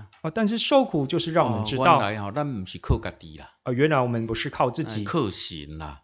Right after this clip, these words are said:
Speaker 1: 我，我们是要靠神。
Speaker 2: 哎，靠神的话啊。
Speaker 1: 要靠神的话。
Speaker 2: 哦，神的话才是，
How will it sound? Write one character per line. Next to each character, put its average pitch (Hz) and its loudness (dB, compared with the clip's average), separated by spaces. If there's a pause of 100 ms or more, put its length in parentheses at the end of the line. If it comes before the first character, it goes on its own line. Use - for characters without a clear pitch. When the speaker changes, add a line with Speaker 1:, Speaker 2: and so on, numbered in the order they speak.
Speaker 1:
我， 123 -6
我 123 -6
们 113 -2
是 147 -6
要 135 4
靠 139 4
神。 - 4
Speaker 2:
哎， - 12
靠 101 0
神 - -8
的 87 -8
话 92 -4
啊。 - -16
Speaker 1:
要 170 2
靠 175 2
神 113 0
的 107 -4
话。 139 8
Speaker 2:
哦， 135 2
神 123 -4
的 131 -4
话 135 -2
才 151 -4
是， 90 -10